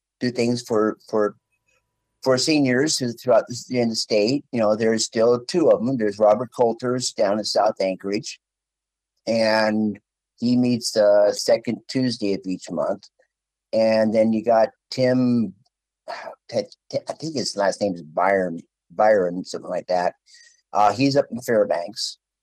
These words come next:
which I started that chapter up in Fairbanks. I went up there and,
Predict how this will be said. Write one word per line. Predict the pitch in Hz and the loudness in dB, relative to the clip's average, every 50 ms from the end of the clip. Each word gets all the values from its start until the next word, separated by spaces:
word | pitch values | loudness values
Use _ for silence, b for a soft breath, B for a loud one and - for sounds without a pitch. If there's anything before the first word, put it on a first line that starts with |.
| _ _ | _ _
which | 120 120 120 117 - - _ _ _ - | 0 0 0 0 -2 -8 _ _ _ 0
I | 117 127 143 151 156 143 139 - - | 2 4 4 4 4 2 -2 -6 -6
started | - - - 135 135 139 123 113 107 95 | -4 2 4 6 6 6 6 2 0 2
that | 107 104 101 - - - | 2 2 2 2 -2 -2
chapter | - 123 117 113 - - 98 85 | 0 2 2 2 0 -2 -2 -2
up | 85 - - | -2 -2 -4
in | 87 95 | -10 -6
Fairbanks. | 120 120 107 95 - - 87 92 110 - - - - | -2 0 0 0 -2 -4 -8 -10 -12 -10 -10 -4 -2
I | 107 | 0
went | 110 110 110 107 107 | 0 2 2 2 2
up | 104 104 - - | 0 0 -2 -2
there | 107 101 98 101 101 | 0 0 2 2 2
and, | 98 - 92 95 92 92 90 | 0 0 -2 -2 -4 -4 -6